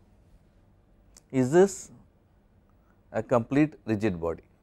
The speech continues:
Okay. One of the simplest ways I can do is whether I draw this complete diagram or only a line it does not matter as long as this, they are rigid. So, it is just like asking the question whether this is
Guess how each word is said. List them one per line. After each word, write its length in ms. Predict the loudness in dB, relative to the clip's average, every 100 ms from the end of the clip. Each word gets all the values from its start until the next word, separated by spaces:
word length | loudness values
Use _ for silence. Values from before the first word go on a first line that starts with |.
| _
Okay. 280 | -20 -16 -12
One 260 | 0 2 2
of 140 | 0
the 100 | 0
simplest 460 | 0 0 4 2 2
ways 260 | -2 -2
I 100 | -4
can 220 | -4 -4 2
do 260 | 2 2 -6 _ -4
is 180 | -4 0
whether 220 | 0 2
I 100 | 2
draw 300 | 2 2 2
this 160 | 0 -6
complete 480 | -8 -4 -2 -2
diagram 480 | 2 2 2 -2 -4 -10 _ _
or 120 | -2
only 280 | 0 0 2
a 40 | 2
line 320 | 2 0 -4 -8 _ _ -6 0
it 60 |
does 220 | 0 0
not 200 | -6 -8 -6
matter 280 | -6 -4 -6 -6
as 180 | -12 -8
long 200 | -4 -4
as 120 | -6
this, 240 | -12 -16 -16
they 160 | -6 -4
are 100 | -4
rigid. 300 | -4 -2 -2 -4 _ _ _
So, 100 | -4
it 120 | -4
is 160 | -4 -10
just 220 | -6 -4 0
like 240 | 0 0 -10 -20 _ _ _
asking 340 | -4 -4 -4 -4
the 80 | -4
question 460 | -4 -4 -4 -8 -8 _ _ -20 -12
whether 200 | -2 -2
this 320 | 0 -4 -2
is 320 | -4 -4 -14